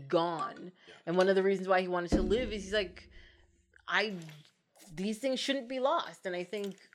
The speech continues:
Speaker 1: all of us understand that feeling. Most people are, are afraid of death because they don't wanna be forgotten and they don't want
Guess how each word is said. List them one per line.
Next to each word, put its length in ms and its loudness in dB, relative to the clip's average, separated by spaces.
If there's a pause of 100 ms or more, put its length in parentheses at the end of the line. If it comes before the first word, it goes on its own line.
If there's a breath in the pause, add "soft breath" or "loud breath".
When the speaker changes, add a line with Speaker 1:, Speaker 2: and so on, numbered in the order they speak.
(100)
Speaker 1:
all 320 8
of 120 2
us 480 0 (120)
understand 520 0
that 140 -10
feeling. 600 -8
Most 300 6
people 360 0
are, 80 4 (280 loud breath)
are 160 4
afraid 420 -4
of 260 -6
death 260 -2 (100)
because 220 -8
they 100 -2
don't 140 -2
wanna 160 -4
be 120 -8
forgotten 560 -2
and 120 -6
they 80 -4
don't 240 -4
want 260 -6